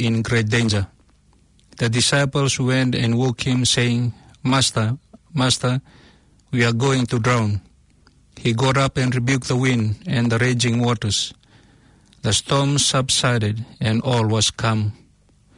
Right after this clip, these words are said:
"Where is your faith?" he asked his disciples. In fear and amazement, they asked one another,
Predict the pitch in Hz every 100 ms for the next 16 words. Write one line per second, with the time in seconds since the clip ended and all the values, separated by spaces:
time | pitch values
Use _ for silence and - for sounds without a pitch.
0 | - - - _ _ - 139 156 151 147
1 | 156 147 - 160 123 101 - - 117 123
2 | 120 110 - 110 - 107 - 113 110 101
3 | - - - _ - - - _ - _
4 | _ - - 120 - - 139 135 131 123
5 | 123 127 131 117 104 98 - _ _ _
6 | _ _ _ - 120 123 123 127 120 -
7 | 123 120 117 113 107